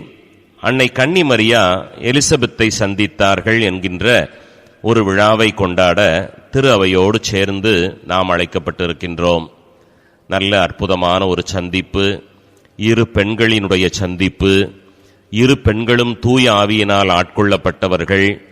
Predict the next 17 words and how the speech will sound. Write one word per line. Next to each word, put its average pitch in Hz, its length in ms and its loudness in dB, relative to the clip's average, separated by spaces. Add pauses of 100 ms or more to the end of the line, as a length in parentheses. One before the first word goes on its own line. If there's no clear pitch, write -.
(460)
இரு 131 220 2 (100)
பெண்களுமே 131 680 2 (320)
ஒரு 117 260 2
விதத்திலே 117 560 2 (240)
சிறப்பு 120 500 0
பெற்றவர்கள். 95 680 0 (580)
ஒருவரோ 107 500 4 (360)
முதியவர், 104 680 2 (480)
மற்றவரோ 104 600 2 (460)
மிக 117 300 0
இளமையானவர். 98 960 2 (680)
அந்த 117 260 0
முதியவருடைய 117 760 2
வாழ்விலும் 117 600 2 (320)
அற்புதம் 107 580 0 (200)
நிகழ்ந்தது. 107 640 2 (760)
இளமையாயிருக்கின்ற 127 1080 2